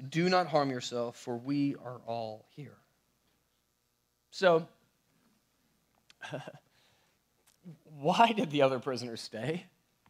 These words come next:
Like, I could get why Paul and Silas stayed, right? Because they're like, "Well, we're supposed to submit." Man, this is, this is, this train wrecks your plans. This story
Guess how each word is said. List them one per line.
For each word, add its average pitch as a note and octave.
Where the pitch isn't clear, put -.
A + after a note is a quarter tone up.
Like, A#3
I C4+
could B3+
get D4
why A#3+
Paul A3+
and G#3
Silas A3+
stayed, C3+
right? F3
Because F3
they're E3+
like, D#3
"Well, D#3+
we're D#3
supposed C#3+
to C#3+
submit." C3+
Man, F3
this C4
is, D3+
this G#3+
is, D3
this G#3
train A#3
wrecks G3+
your F3+
plans. A#2
This G#3+
story F3